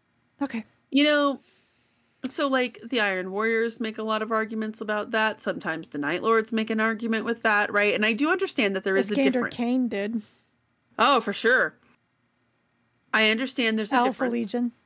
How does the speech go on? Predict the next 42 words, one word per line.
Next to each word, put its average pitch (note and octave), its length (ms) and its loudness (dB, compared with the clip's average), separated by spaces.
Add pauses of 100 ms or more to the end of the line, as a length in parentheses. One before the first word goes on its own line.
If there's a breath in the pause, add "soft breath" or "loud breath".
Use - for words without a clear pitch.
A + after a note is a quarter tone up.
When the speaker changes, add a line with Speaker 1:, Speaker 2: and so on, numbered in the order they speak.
(1120 soft breath)
Speaker 2:
There A3+ 260 4
is A#3+ 220 2
a A#3+ 120 -4 (220)
difference B3+ 760 -4 (120)
towards G3+ 500 0
using G#3+ 680 -2
these F#3 240 -8
things F3 560 -6 (380 loud breath)
by G3+ 80 4
not F3+ 220 2
trusting B3 440 -2
them. F3 140 -2
However, G3 420 2
Speaker 1:
Mm-hmm. F#3+ 100 2
Speaker 2:
I - 20 -2
do G#3+ 280 -4
feel G#3 280 0
that F3+ 180 0
using A3 560 0
them C4+ 200 2
is G#3+ 140 -2
already G#3 380 4
one F#3 220 -2
foot F3+ 220 -2
in F3 60 -8
the D#3+ 80 -6
door. - 300 -10 (420)
You F#3+ 100 -6
haven't E4 400 0
gone F#4 200 4
all F#4 140 4
the F4+ 80 -2
way F4+ 140 0
through, A#3+ 460 2 (1700 soft breath)
but G#3 200 -2
you're B3 120 2
in B3 120 0
further B3 260 0
than A#3 120 -2
you A3 100 -2
should B3 280 -4
be. B3+ 280 0